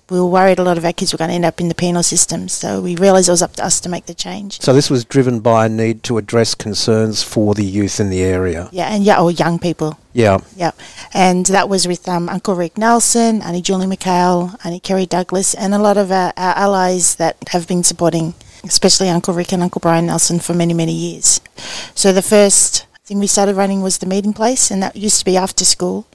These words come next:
Speaker 1: But we realised, no, this is important, and it's not just an after-school activity, this is teaching at its, uh, for our kids, uh, the most important teaching. So we, once a fortnight, started the meeting place where we took our kids out of school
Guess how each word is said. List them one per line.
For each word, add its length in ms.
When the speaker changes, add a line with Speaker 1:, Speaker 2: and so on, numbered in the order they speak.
Speaker 1:
But 140
we 120
realised, 520
no, 180
this 260
is 300
important, 560
and 460
it's 300
not 220
just 200
an 120
after-school 440
activity, 480
this 240
is 300
teaching 480
at 160
its, 160
uh, 200
for 160
our 160
kids, 300
uh, 340
the 200
most 240
important 400
teaching. 400
So 440
we, 300
once 200
a 40
fortnight, 400
started 320
the 80
meeting 280
place 440
where 100
we 80
took 180
our 80
kids 280
out 120
of 80
school 460